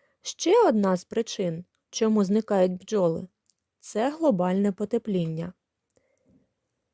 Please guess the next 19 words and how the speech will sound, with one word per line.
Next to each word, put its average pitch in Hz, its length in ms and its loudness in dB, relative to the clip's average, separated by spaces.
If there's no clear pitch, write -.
Ці - 220 0
комахи 233 600 0
дуже 285 320 0
чутливі 254 560 -2
для 208 180 -2
перепадів 202 680 -2
температури. 208 840 -2
Тому 214 300 4
затяжна 196 520 0
зима 180 480 0
або 226 280 2
занадто 247 580 0
спекотне 196 600 -4
літо 196 440 -2
можуть 190 360 -2
істотно 262 520 -2
впливати 185 640 -2
на 190 120 -4
популяцію. 190 840 -6